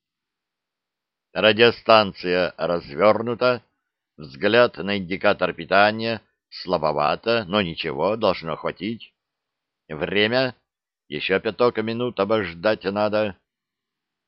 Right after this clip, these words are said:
Надев наушники, Рустам приготовил блокнот с карандашом и, прикрыв глаза, погрузился в тихо потрескивающий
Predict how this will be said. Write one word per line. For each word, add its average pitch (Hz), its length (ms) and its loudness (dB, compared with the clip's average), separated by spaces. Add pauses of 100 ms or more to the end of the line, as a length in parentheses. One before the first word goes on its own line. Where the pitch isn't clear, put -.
(120)
Надев 147 400 0
наушники, 127 580 -4
Рустам 117 600 0
приготовил 101 600 -2
блокнот 110 600 -4
с - 60 -18
карандашом 95 880 -6
и, 147 140 0
прикрыв 85 560 -6
глаза, 127 640 -2 (600)
погрузился 151 920 2 (300)
в - 80 -20
тихо 147 380 -4
потрескивающий 107 1300 -2